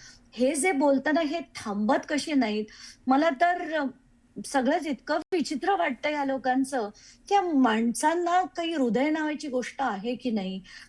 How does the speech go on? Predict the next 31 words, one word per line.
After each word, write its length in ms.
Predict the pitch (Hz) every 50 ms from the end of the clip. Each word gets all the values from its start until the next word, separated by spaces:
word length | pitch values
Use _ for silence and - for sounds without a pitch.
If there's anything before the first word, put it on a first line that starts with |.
| _ _ -
हे 220 | 285 294 311 339 339
काय 500 | - - _ - 311 277 262 302 349 370
बोलतात, 540 | 285 262 285 285 262 240 214 - 269 269
त्याचं 280 | 262 - 285 269 - - 262
भान 440 | 240 190 165 208 220 262 311 381 392 294
त्यांना 220 | 359 349 320 302
आहे 220 | 269 247 233 240 214
की 140 | 208 240
नाही? 300 | 226 208 208 208 202 214 214 - - - - - - 202
जो 200 | 233 302 339 349
राबतो, 600 | 330 269 233 240 233 202 - - - 320 330 349
शेतात 680 | 330 - - 294 262 - - 294 294 302 311 - - 269
राब, 400 | 226 226 240 247 285 330 247 254
राब 300 | 254 262 285 294 294 269
राबतो, 640 | 233 247 220 214 185 - _ - 220 214 226 226 - - - - _ _ - 202
ज्याला 340 | 269 269 262 262 294 330
पावसामुळे, 960 | 339 339 - 269 233 226 226 - - 311 320 320 330 320 302 294 302 311 339 359
अ, 320 | - - _ _ - 285 262 240 262 - _ _ _ -
इतका 500 | 262 269 - - - - 339 349 359 349
जो 400 | 285 - 320 320 349 370 359 - - - - - - _ _ _ - 214 196
विचित्रपणे 760 | 262 269 - - 403 403 - - 440 440 - 415 392 403 415
पडला, 580 | 294 - 349 302 240 247 269 269 262 269 269
सगळीकडे 580 | 269 - 302 240 190 294 359 381 - 381 359 370
पूर 340 | - - - 302 370 415 415
परिस्थिती 600 | 427 403 370 330 330 269 - - 320 247 - 285
होती, 460 | 269 262 240 - - 233 226 240 240 - - - - - - _
अशात 400 | - 269 269 - - 359 370 392
जो 200 | 392 262 381 403
शेतकरी 460 | 370 - 370 330 - - - 311 294 302
मदत 380 | 262 277 262 220 262 269 262
मागतो, 480 | 254 240 220 - _ - 226 226 240